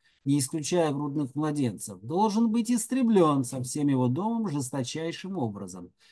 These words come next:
А кто откроет кого-либо, тот получит имение виновного и еще две тысячи драхм, огромная сумма из царской казны, получит свободу и будет почтен. Э, э, м,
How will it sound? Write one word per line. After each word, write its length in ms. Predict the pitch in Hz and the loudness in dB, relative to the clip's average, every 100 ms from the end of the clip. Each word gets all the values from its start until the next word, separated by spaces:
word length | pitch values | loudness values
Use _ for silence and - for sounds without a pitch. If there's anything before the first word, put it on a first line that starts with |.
| _ | _
А 160 | 117 120 | -6 -6
кто 240 | - 151 | -2 2
откроет 680 | 147 127 - 185 285 285 254 | 2 2 -2 0 2 0 -2
кого-либо, 720 | - 165 151 147 156 110 82 - | 2 2 4 2 2 0 -4 -8
тот 220 | 160 165 | -6 -4
получит 480 | 175 170 170 - 135 | -2 0 0 -2 -4
имение 520 | 143 151 143 127 120 | -2 0 2 2 2
виновного 640 | 117 131 220 254 143 113 104 | 0 0 0 0 0 -2 -2
и 80 | 113 | -4
еще 340 | 117 - 175 | -6 -4 -2
две 180 | 156 139 | -2 -4
тысячи 420 | 156 131 123 - | -4 -6 -6 -8
драхм, 440 | 113 143 214 117 98 | -4 0 2 0 -6
огромная 440 | 120 123 110 113 | -2 -2 -2 -4
сумма 360 | - 247 185 123 | -2 -2 0 -2
из 100 | - | -4
царской 420 | 151 127 - 123 | -4 -4 -6 -6
казны, 500 | 131 120 147 123 - _ _ _ | -2 0 0 -2 -4 _ _ _
получит 440 | 135 165 175 147 | 0 0 -2 -6
свободу 640 | - 135 143 151 190 202 233 - | -4 -4 -2 0 0 2 -2 -4
и 140 | 196 185 | -2 0
будет 580 | 139 165 175 175 170 - _ _ | 2 4 8 8 6 -2 _ _
почтен. 640 | 147 156 - - 196 127 90 _ _ _ _ _ _ _ - - - | 0 0 0 4 6 6 0 _ _ _ _ _ _ _ -20 -12 -2
Э, 640 | 139 120 120 117 113 113 - _ _ _ | 2 4 6 4 2 0 -4 _ _ _
э, 40 | 123 | -6
м, 1120 | 123 120 120 123 _ _ - 135 127 127 | -4 -4 -6 -8 _ _ -10 -8 -6 -8